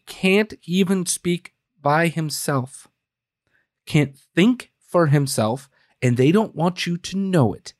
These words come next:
I said this from the very beginning. It was a very effective campaign strategy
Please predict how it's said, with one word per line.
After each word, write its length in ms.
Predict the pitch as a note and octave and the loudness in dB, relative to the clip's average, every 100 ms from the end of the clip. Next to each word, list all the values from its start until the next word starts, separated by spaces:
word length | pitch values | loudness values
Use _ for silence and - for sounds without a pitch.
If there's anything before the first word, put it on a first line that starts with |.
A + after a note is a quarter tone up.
| _ _ _ _ _ _ _ _ _ _ | _ _ _ _ _ _ _ _ _ _
I 120 | B2+ B2+ | -2 -2
said 300 | - G3+ F#3 | 2 2 2
this 140 | G#3 | -2
from 160 | - E3 | 0 0
the 60 | |
very 300 | B2+ D#3 A#3+ | 2 2 2
beginning. 500 | G#3 F#3+ E3+ C#3 F#2 _ _ - | -2 -2 0 0 0 _ _ -4
It 140 | E3 | 2
was 160 | D#3+ D3 | 2 4
a 100 | C3+ | 2
very 440 | A#2+ D#3+ A3 B3 | 2 0 2 0
effective 840 | - D#3 - - G#3 - G#3 F#3+ | -2 -6 -6 -2 -2 -2 0 0
campaign 600 | - F3 D#3+ C3+ D#3 D#3+ D3+ | -2 -4 -4 -2 -4 -2 -4
strategy 760 | - C3 A2 G2+ - - | -2 2 2 0 -10 -14